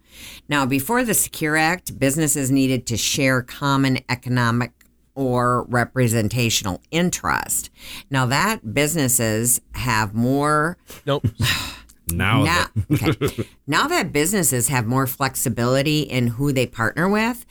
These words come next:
Speaker 1: they may be able to take advantage of the lower costs and less red tape to offer retirement plans to their employees.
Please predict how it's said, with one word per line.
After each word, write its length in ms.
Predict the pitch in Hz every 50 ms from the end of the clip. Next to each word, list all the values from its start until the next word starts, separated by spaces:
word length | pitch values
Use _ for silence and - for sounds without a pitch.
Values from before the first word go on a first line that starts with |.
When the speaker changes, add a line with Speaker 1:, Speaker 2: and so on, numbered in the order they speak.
| - - - - _
Speaker 1:
they 120 | - 143 139
may 240 | 131 139 147 185 220
be 180 | 226 220 196
able 180 | 175 151 147 135
to 60 | 131
take 240 | 123 131 147 135 117
advantage 600 | 123 107 104 131 135 131 131 127 120 113 101 127
of 100 | 117 101
the 100 | 104 117
lower 300 | 117 123 113 110 110 107
costs 840 | - - - 104 196 190 175 135 98 76 71 76 - - - - -
and 180 | - 143 139 135
less 280 | 139 139 135 131 - -
red 240 | 135 127 113 107
tape 260 | - 151 147 139 135 -
to 100 | - - -
offer 260 | 123 123 120 117 120
retirement 580 | 120 117 113 - 113 143 131 127 123 107 - -
plans 340 | - 135 123 120 117 113
to 120 | - - 120
their 140 | 120 117 107
employees. 1000 | 107 110 - - - 151 135 127 123 113 104 92 87 90 90 - - - -